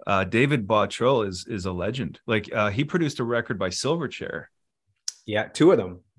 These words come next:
Speaker 1: Called,
Speaker 2: Uh,
Speaker 1: uh,
Speaker 2: he might have, he produced one and he mixed one. So Diorama and, uh, there's another one. Anyways, he did two of them.
Speaker 1: I, I reached out to him to mix my, my new record.
Speaker 2: Oh, okay.
Speaker 1: I just,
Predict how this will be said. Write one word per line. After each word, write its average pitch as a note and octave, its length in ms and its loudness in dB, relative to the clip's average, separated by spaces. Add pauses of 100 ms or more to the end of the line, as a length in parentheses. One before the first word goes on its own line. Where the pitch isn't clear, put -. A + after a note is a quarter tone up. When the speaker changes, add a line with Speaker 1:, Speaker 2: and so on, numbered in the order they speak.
(280)
Speaker 1:
Called, G#2 260 2
Speaker 2:
Uh, - 40 0
Speaker 1:
uh, D3 160 2
Speaker 2:
he D#3+ 80 6
might D#3 200 6
have, B2+ 200 6
he C3+ 100 -2
produced C#3 460 4
one D#3 180 2
and C#3+ 100 2
he B2 60 2
mixed A2+ 420 -2
one. F2+ 240 -10
So G2+ 320 -2
Diorama A#2 920 2 (540)
and, G#2 760 0 (480)
uh, G2+ 680 -6 (880)
there's A2+ 220 -4
another G2+ 260 -2
one. F#2 200 -8
Anyways, G#2+ 400 -4
he A2+ 80 -8
did G#2 200 -8
two G2 180 -10
of F#2 60 -10
them. F#2 80 -2
Speaker 1:
I, C#3+ 160 4 (100)
I C3+ 60 2
reached D3 360 4
out F3 180 4
to - 60 -2
him G#2 140 4
to A#2 80 4
mix A#2+ 240 2
my, B2 180 0 (140)
my A#2+ 100 2
new B2+ 160 2
record. D3 300 0 (880)
Speaker 2:
Oh, - 560 -8 (320)
okay. B2+ 280 -6
Speaker 1:
I - 20 -8
just, - 280 -18